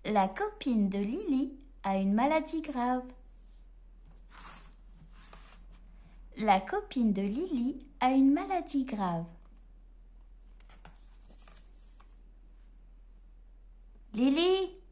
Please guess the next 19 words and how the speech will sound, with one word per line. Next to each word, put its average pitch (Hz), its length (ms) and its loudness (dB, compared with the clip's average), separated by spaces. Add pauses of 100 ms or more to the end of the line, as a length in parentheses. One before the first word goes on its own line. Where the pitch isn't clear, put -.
(300)
tu 226 140 -2
sais 311 280 0
ta 392 140 6
copine 330 440 2
Zigzou ? 339 580 -2 (600)
Léo, 277 340 4
son 320 280 0
frère 381 320 0
qui 294 140 0
est 285 80 6
dans 285 180 6
ma 302 180 4
classe, 370 400 -2
m'a 277 180 4
dit. 311 480 -2 (880)
Mais 339 460 6
c'est 349 140 2
archi 381 340 4
secret. 311 420 -2